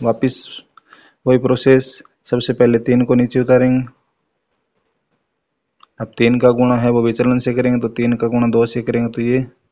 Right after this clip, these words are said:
छः। अब छः में ये एक जोड़ देंगे, तो एरो लगा के नीचे उतार देंगे, ये सात। अब सात का वापस गुणा करेंगे विचलन से, सात का दो से गुणा करेंगे, तो चौदह।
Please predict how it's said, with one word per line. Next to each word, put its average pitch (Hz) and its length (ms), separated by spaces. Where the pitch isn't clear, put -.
छः। 131 220
अब - 100
छः 120 160
में 120 160
ये 117 240
एक 113 60
जोड़ 117 260
देंगे, 123 320
तो - 80
एरो 110 100
लगा 113 240
के 113 140
नीचे 117 200
उतार 120 260
देंगे, 117 220
ये 113 80
सात। 123 580
अब 110 60
सात 110 240
का - 140
वापस 113 300
गुणा 120 220
करेंगे 117 260
विचलन 120 360
से, 120 240
सात 113 280
का - 120
दो 117 200
से 120 120
गुणा 117 200
करेंगे, 117 260
तो 131 280
चौदह। - 340